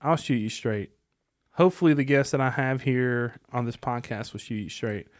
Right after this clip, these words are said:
But at the same time, man, surround yourself with people who love the spirit and, and really enjoy what you enjoy, and, and I think you'll have a good time. But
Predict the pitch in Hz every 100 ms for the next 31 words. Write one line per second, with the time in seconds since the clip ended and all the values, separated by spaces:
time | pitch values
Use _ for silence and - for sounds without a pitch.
0 | _ _ - 165 135 - 160 143 - 139
1 | 127 131 131 131 127 - - 104 120 147
2 | 156 - 147 - 127 135 135 135 123 127
3 | 120 123 127 131 127 - 113 104 - _
4 | _ _ _ _ _ _ 127 117 113 110
5 | 107 117 110 131 143 139 127 127 123 120
6 | 117 107 107 110 147 143 131 120 117 113
7 | 117 - _ _ 123 107 107 98 113 113
8 | - 110 110 107 107 104 107 101 - 95
9 | 90 - _ 131 120 107